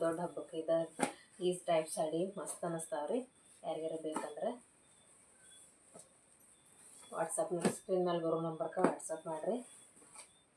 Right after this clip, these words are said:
All over India ಫ್ರೀ ಶಿಪ್ಪಿಂಗ್ ಇರ್ತೈತಿ. ನೋಡಿ, ಇದ್, ಇದು ಡಿಸೈನ್ ಬೇರೆ ಐತ್ರಿ, ಇದು ಡಿಸೈನ್ ಒಳಗ್ ಬೇರೆ ಐತ್ರಿ ಪ್ಯಾಟ್ರನ್.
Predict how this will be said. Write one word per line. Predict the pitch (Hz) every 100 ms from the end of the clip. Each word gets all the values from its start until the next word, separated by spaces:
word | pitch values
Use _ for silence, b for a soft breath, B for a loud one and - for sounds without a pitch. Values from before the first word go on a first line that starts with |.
| _ - - - _ - 175
All | 160 170
over | 156 156
India | 156 156 208 226 -
ಫ್ರೀ | 175
ಶಿಪ್ಪಿಂಗ್ | 185 - - 170 160
ಇರ್ತೈತಿ. | - - - 247 - - - - _ - _ _ _ - - - - - _ _ - - 202
ನೋಡಿ, | 170 175 180
ಇದ್, | -
ಇದು | 202 185 185
ಡಿಸೈನ್ | 175 180 175 180
ಬೇರೆ | 175
ಐತ್ರಿ, | 180 220 269
ಇದು | 277 - 185 175
ಡಿಸೈನ್ | 165 170 226 269 277
ಒಳಗ್ | 170 165
ಬೇರೆ | 160 147
ಐತ್ರಿ | 143 - 214
ಪ್ಯಾಟ್ರನ್. | - - - 156 180